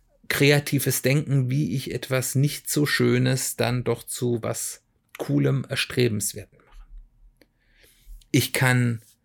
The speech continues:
mir Belohnungen versprechen, das Gegenteil zur Strafe zu sagen, okay, wenn ich das jetzt mache und das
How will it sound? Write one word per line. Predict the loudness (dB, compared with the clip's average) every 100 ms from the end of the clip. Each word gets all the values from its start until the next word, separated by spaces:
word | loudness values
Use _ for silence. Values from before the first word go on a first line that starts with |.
| _ _ _ _ _ _ _ _ 0
mir | 2 2
Belohnungen | 2 2 4 4 4 2
versprechen, | 0 0 0 -4 -8 -10
das | -6
Gegenteil | -2 -2 -4 -4 -2
zur | -2
Strafe | -4 -4 -4 -2 -4
zu | -6
sagen, | -6 -8 -10
okay, | -12 -4 -2 0 -2
wenn | -4 -4
ich | -6 -4
das | -2 0 0 0
jetzt | 0 0
mache | 0 2 2 0
und | -4
das | -4 -2